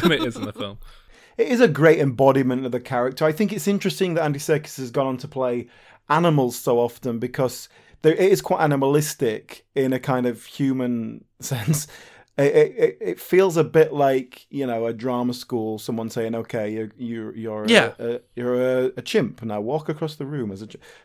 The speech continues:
Speaker 2: an angry
Speaker 1: The,
Speaker 2: chimp."
Speaker 1: the, the thing is that I find very weird is that I, I'm not blown away by anything about his performance with Gollum. Like, not that he does a bad job of it at all, but I feel like any actor could have done what he did here that well.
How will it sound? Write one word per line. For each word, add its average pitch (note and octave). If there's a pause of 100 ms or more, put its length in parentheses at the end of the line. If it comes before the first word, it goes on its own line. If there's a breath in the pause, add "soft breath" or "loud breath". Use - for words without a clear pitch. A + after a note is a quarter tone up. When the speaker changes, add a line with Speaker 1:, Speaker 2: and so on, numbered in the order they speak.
Speaker 2:
an G#2+
angry C#3
Speaker 1:
The, B3+
Speaker 2:
chimp." -
Speaker 1:
the, A#3+ (300)
the G#3+
thing C4+
is A#3
that D#3
I D#3
find D#3
very D#3+
weird D3+
is B2+
that B2 (240)
I, D3+ (180)
I'm F3
not G3
blown E3+
away C#3+
by A2+
anything A#2
about A2
his A2
performance G2+
with A2
Gollum. F#2+
Like, C#3+
not G3+
that D#3+
he C3
does C3+
a -
bad E3 (280)
job E3+
of B2+
it G#2+
at B2
all, A2+
but G#2 (280)
I B2+
feel D#3
like B2+
any B2
actor G2
could G#2
have G2
done G#2
what G2+
he A2
did G2
here G2
that G2+
well. A2